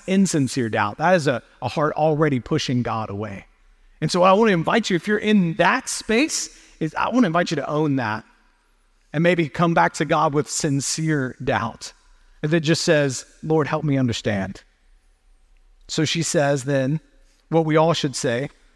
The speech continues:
when the Lord gives us an assignment. Well, let me, let me show you first, verse thirty-five. The angel replied to her, "The Holy Spirit will come upon you, and the power of the Most High will overshadow you." The Lord responds to her sincere doubt. So good.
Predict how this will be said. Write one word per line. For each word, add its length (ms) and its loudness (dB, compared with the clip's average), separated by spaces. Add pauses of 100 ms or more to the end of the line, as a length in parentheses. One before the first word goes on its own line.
when 160 2
the 100 0
Lord 420 -2 (580)
gives 220 2
us 160 -2
an 80 0
assignment. 420 -4
Well, 140 6
let 100 2
me, 200 -2 (880)
let 100 2
me 60 4
show 100 0
you 140 2
first, 280 -2
verse 180 -6
thirty-five. 520 -2 (280)
The 80 2
angel 220 4
replied 360 0
to 80 -6
her, 240 -4 (400)
"The 80 -2
Holy 220 2
Spirit 260 0
will 100 -2
come 140 0
upon 340 0
you, 220 -4 (880)
and 160 0
the 40 -2
power 300 0
of 60 2
the 60 4
Most 260 0
High 180 -2
will 120 -2
overshadow 480 0
you." 180 0
The 120 -4
Lord 240 2
responds 520 0
to 100 -2
her 160 -2
sincere 460 0
doubt. 300 -2
So 180 -4
good. 240 -8